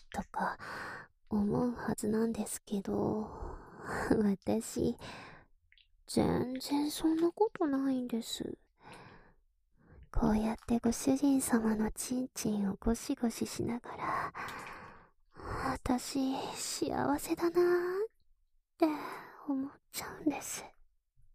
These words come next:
<laughs> アイドルとしては最低ですよね。私のこ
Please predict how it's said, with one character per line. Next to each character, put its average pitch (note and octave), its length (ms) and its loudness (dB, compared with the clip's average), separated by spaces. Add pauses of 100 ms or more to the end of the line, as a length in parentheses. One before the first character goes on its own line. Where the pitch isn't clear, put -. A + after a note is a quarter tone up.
(800)
<laughs> - 480 -6
ア G3+ 220 2
イ D#4 120 0
ド E4 120 4
ル A3+ 140 0
と - 200 -8
し - 160 -6
て G#3+ 200 0
は F3+ 280 2
最 D#3+ 500 2
低 B3 220 2
で D4 120 2
す - 180 2
よ E4+ 120 6
ね。 D4 540 2 (1120)
私 G3+ 480 0
の A3+ 120 0
こ - 160 -2